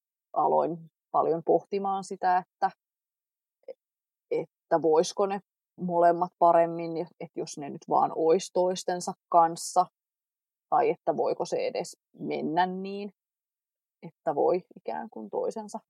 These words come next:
parantaa ja niin edelleen, mut sitten ei niinku mitään tällaista oikein jaksanut jäädä pohtimaan hirveän pitkäksi aikaa, koska ne hahmot ei sit jotenkin kumminkaan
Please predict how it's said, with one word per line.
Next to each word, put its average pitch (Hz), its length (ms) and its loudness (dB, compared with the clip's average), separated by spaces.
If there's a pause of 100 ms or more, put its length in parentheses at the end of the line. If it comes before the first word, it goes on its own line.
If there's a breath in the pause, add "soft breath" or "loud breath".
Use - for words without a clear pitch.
(800)
parantaa 156 800 4 (960)
ja 151 120 -6
niin 196 300 0
edelleen, 160 520 0
mut 170 140 -10
sitten - 260 -4
ei 170 60 2
niinku 175 220 -4
mitään 175 360 0
tällaista 156 420 2
oikein 151 260 -6
jaksanut 156 460 -6
jäädä 156 280 2 (120)
pohtimaan - 640 -2
hirveän - 480 -6 (520)
pitkäksi - 500 -6
aikaa, - 440 2
koska - 320 -6
ne 156 140 -6 (840)
hahmot 160 420 -2
ei - 180 -2
sit - 200 -18
jotenkin 220 480 -14
kumminkaan - 680 -6